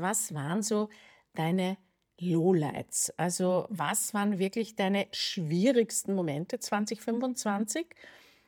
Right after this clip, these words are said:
Und was haben dir diese schwierigen Momente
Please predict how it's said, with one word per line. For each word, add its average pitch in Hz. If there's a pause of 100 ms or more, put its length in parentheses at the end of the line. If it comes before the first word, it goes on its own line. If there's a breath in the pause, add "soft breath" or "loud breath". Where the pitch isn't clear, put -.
Und 202
was 170
haben 202
dir 226
diese 214
schwierigen 226
Momente 214